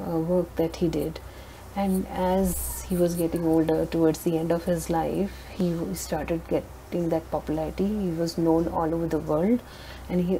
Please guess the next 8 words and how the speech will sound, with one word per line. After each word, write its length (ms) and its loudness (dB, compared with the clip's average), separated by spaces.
earned 460 2
unprecedented 840 -2
acclaim 400 -2
for 200 -2
his, 320 -4
you 120 2
know, 160 0
s-, 180 -8